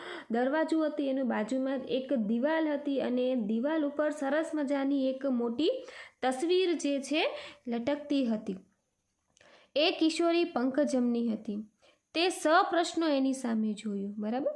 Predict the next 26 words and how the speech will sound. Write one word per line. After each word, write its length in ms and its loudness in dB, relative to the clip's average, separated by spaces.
હવે 200 0
શું 220 -2
કહે 260 2
છે, 200 0
જેવા 360 2
જે 200 0
છે 160 0
મોટા 380 0
હોલની 460 0
અંદર 220 0
પ્રવેશ 520 -2
કરે 280 0
છે, 180 -2
તો 120 -2
તે 180 -2
અચાનક 680 -2
અચકાઈને 840 -2
લેખક 340 -2
ઊભા 300 2
રહી 220 2
જાય 280 0
છે. 140 -6
એણે 300 0
એક 120 -2
દ્રશ્ય 580 0
જોયું. 380 0